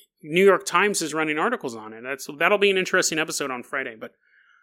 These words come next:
is it something like that? Is it something that was just made up so people, and it never really caught on? It was a meme that didn't catch on. Maybe the government was like, "Well, let's just start saying that grays eat ice cream." And then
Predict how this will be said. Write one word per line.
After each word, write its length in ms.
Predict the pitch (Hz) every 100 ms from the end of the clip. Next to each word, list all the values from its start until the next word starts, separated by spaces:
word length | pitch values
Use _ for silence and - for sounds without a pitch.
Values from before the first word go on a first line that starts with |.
| _ -
is 120 | 233
it 80 | 233
something 280 | 294 277 254
like 160 | 208 196
that? 180 | 185
Is 120 | 147 165
it 60 |
something 300 | - 220 220
that 160 | 202 180
was 120 | 160
just 180 | 170 151
made 340 | 160 170 170
up 240 | 170 147 -
so 140 | 156
people, 340 | 175 156 175
and 240 | 180 220 214
it 80 | 220
never 260 | 226 220
really 220 | 214 196
caught 400 | 151 - 202 180
on? 240 | 170 156 135
It 80 | 135
was 140 | 147
a 40 |
meme 380 | 156 170 185 180 165
that 120 | 143
didn't 240 | 160 143
catch 280 | 170 156 -
on. 240 | 165 135
Maybe 260 | 147 160 160
the 80 | 147
government 480 | 151 151 151 147 139
was 120 | 135
like, 300 | 135 127 226
"Well, 240 | 185 175
let's 220 | 190 220
just 160 | 269 -
start 240 | 254 220
saying 460 | - 214 208 202 185
that 200 | 165 147
grays 580 | 139 156 175 185 180 -
eat 240 | 180 180 -
ice 220 | 165 175
cream." 320 | - 143 127
And 80 | 131
then 200 | 165 180